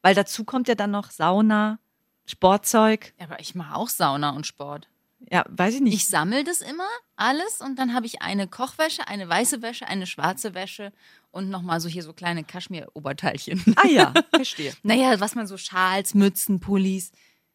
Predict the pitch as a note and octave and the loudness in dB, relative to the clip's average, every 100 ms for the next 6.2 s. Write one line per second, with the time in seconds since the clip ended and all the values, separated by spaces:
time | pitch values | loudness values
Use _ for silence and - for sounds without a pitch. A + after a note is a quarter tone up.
0 | _ G3 - D3+ B2+ C3+ - G3 G#3+ A3 | _ -2 0 -2 -8 -10 2 6 8 8
1 | F3+ - - D#3+ G#3 A#4+ - _ _ _ | 6 2 -4 0 2 0 -6 _ _ _
2 | _ _ D4 F3 B3 - _ _ A#3+ D#3 | _ _ -8 -6 -6 -8 _ _ -2 -2
3 | D3 G#3+ - F3 F#3 _ _ D#3 D4+ B3 | -2 -8 -8 -10 -10 _ _ -14 -10 -10
4 | F4+ _ D3 - - - - D4+ F3 B2+ | -12 _ -6 -4 0 0 2 0 0 4
5 | G3+ G3+ G#3+ A3+ A#3+ - - - D#3+ D3 | 2 4 2 4 2 0 -4 -4 -8 -8
6 | C#3+ | -10